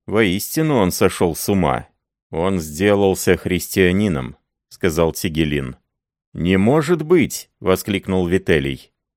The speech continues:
«Разве я не говорил?» вмешался Вестин. «Убивайте христиан, но знайте, что вы боретесь с их божеством.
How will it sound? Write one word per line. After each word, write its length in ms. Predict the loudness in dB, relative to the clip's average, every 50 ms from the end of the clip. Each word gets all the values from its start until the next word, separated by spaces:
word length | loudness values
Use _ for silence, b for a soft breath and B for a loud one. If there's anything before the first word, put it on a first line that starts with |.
| _ _ _
«Разве 460 | -2 0 0 0 0 -2 -2 -2 -2
я 220 | 0 0 0 0 2
не 140 | 0 0
говорил?» 580 | 0 0 0 2 0 -2 -2 -2 -4 -4 -6 -10 _ _ _ _ _ -8
вмешался 680 | -6 -2 -2 -2 -2 0 0 0 0 0 0 -2 -2
Вестин. 580 | -2 -2 -4 -6 -6 -2 -2 -2 -2 -2 -6 -10 _ _ _ _ _ _ _ _ _
«Убивайте 640 | -8 -4 -2 0 0 2 2 2 2 2 0 -2 -4
христиан, 680 | -2 0 0 0 0 0 2 2 4 4 4 2 0 0
но 140 | 0 0 0
знайте, 580 | 0 0 0 2 2 2 0 -2 -2 -4 -6 -6
что 240 | -6 -2 -2 0
вы 160 | 2 2 0 0
боретесь 580 | 2 2 2 2 2 0 -2 -4 -4 -4 -6
с 120 | -4 -4 -4
их 180 | -4 -4 -2
божеством. 800 | -2 -2 -2 0 -4 -6 -6 -6 -4 -2 0 0 0 -2 -4 -8